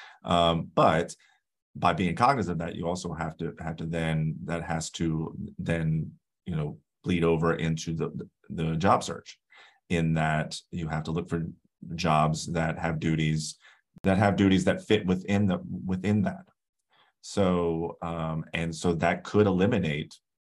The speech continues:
jobs that, once again, a general, the general population, if you will, that, you know, I can do that well enough, or I can do this well enough and that sort of thing. It might not be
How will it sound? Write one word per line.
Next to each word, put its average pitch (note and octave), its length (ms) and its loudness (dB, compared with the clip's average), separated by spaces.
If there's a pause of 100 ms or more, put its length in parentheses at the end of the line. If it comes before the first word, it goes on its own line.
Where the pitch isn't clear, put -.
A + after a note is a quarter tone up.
(200)
jobs E2 440 -2
that, D#2+ 320 -4 (240)
once F2+ 160 -8
again, F#2 180 0 (100)
a E2+ 100 -2
general, F2+ 500 0
the - 420 -8
general E2+ 380 0
population, E2 720 -2
if D#2 100 -8
you E2 140 -4
will, D#2+ 400 -4 (420)
that, E2+ 120 -4 (420)
you E2 80 -4
know, D#2 280 -2
I F2+ 80 2
can F#2+ 120 2
do F#2 80 6
that E2+ 160 4
well E2 180 2
enough, E2 260 2
or F2 40 0
I E2+ 40 2
can E2+ 80 -2
do E2 60 0
this E2 180 -2
well E2 220 -4
enough D#2+ 220 -2
and E2 100 -2
that E2+ 160 0
sort E2+ 200 -6
of D#2+ 100 -6
thing. E2 140 -2
It E2+ 60 -2
might E2+ 220 0
not E2+ 240 2
be D#2+ 460 -2